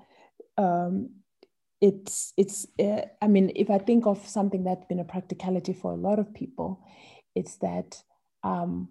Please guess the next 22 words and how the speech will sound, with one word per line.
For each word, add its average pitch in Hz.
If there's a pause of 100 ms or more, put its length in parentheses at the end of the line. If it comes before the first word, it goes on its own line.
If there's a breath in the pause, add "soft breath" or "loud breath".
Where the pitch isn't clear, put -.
(760)
it's 208
okay, 196 (100)
right? 190 (200)
Um, 180 (680 soft breath)
I'm 196
tired 180
and 180
I 180
just 190
don't 180
feel 190
like 180
working. 190 (580 soft breath)
Um, 180
my 175
hu-, 175 (180)
the 180
husband 185
gets -
more 180
money 180
anyway, 196